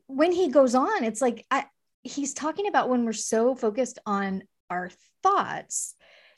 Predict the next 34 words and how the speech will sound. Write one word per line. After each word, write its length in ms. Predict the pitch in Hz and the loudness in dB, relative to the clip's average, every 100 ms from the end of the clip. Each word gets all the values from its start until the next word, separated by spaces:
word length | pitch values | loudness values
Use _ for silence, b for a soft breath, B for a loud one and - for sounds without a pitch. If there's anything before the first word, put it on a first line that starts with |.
| - | 0
that 460 | 226 240 220 - _ _ - | 4 6 4 0 _ _ -8
we're 200 | 226 214 | -4 -4
denying 960 | 180 214 202 190 220 302 277 190 185 180 - | 2 2 2 -2 -2 -2 -2 -4 -6 -10 -6
our 120 | 180 | -4
emotions. 760 | 180 180 247 381 - - - - b b b _ - | -2 -4 -4 -6 -10 -12 -18 -18 b b b _ -4
And 160 | 247 247 | 0 2
so 200 | 269 226 | 4 4
if 120 | 226 | 2
you're 120 | 247 | -4
just 280 | 190 320 - | -2 -4 -4
trying 200 | 370 262 | -4 -4
to 60 | 214 | -6
change 260 | 214 226 | -4 -2
your 80 | 202 | -2
thoughts 280 | 190 214 233 | -2 -2 -2
without 600 | 208 - - 185 240 - _ _ _ _ _ _ | -10 -12 -8 0 2 2 _ _ _ _ _ _
paying 260 | 226 190 190 - | -8 -6 -6 -4
any 220 | 427 349 | -2 -2
attention 580 | 202 175 - 180 277 330 - | -4 -6 -6 -6 -8 -10 -10
to 120 | 208 | -6
the 120 | 185 | -6
emotions, 580 | 175 165 180 240 277 254 | -6 -8 -6 -6 -6 -6
then, 200 | 247 240 | -6 -4
well, 160 | 247 233 | -6 -6
that's, 480 | 269 320 - - - _ _ _ _ _ _ | -6 -6 -10 -16 -16 _ _ _ _ _ _
that's 200 | 285 330 | -10 -10
gonna 240 | - 392 320 | -6 -6 -4
end 220 | 294 294 | -4 0
up 220 | 277 302 277 | 0 -2 -2
in, 120 | 226 | -2
like, 180 | 214 208 | -2 -4
this 200 | 202 - | -6 -6
train 340 | - 330 427 | -8 -8 -6
wreck. 240 | 202 - | -8 -10